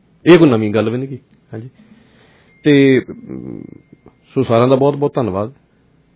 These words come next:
ਇੱਥੇ ਦਿਓ ਆਗਿਆ ਤੇ ਬਾਕੀ ਦੀਆਂ ਗੱਲਾਂ ਬਾਤਾਂ ਆਪਾਂ ਹੁਣ ਕਰਾਂਗੇ ਜੀ ਸੋਮਵਾਰ ਨੂੰ। ਤੇ ਕੱਲ੍ਹ ਨੂੰ ਤੁਸੀਂ ਟੀ ਵੀ ਪ੍ਰੋਗਰਾਮ ਜਿਹੜਾ ਜੀ ਉਹ ਜ਼ਰੂਰ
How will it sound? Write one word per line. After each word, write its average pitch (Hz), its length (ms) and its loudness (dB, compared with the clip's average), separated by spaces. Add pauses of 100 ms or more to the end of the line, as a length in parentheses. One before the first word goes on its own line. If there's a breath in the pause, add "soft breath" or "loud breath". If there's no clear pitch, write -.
(360)
ਇੱਥੇ 127 280 -4
ਦਿਓ 120 280 -6 (120)
ਆਗਿਆ 104 280 -6 (880)
ਤੇ 127 60 -8
ਬਾਕੀ 107 320 -6
ਦੀਆਂ 131 160 -4
ਗੱਲਾਂ 117 200 -2
ਬਾਤਾਂ 110 280 -6
ਆਪਾਂ 107 260 -6
ਹੁਣ 104 180 -8
ਕਰਾਂਗੇ 98 480 -8
ਜੀ 95 220 -10
ਸੋਮਵਾਰ 107 560 -6
ਨੂੰ। 117 120 -6
ਤੇ 120 160 -8
ਕੱਲ੍ਹ 139 340 -4
ਨੂੰ 170 180 -2
ਤੁਸੀਂ 127 500 -8 (1300 soft breath)
ਟੀ 170 120 2
ਵੀ 190 100 0
ਪ੍ਰੋਗਰਾਮ 180 380 4
ਜਿਹੜਾ 160 140 0
ਜੀ 139 120 -6 (180)
ਉਹ 135 140 0
ਜ਼ਰੂਰ 110 460 -2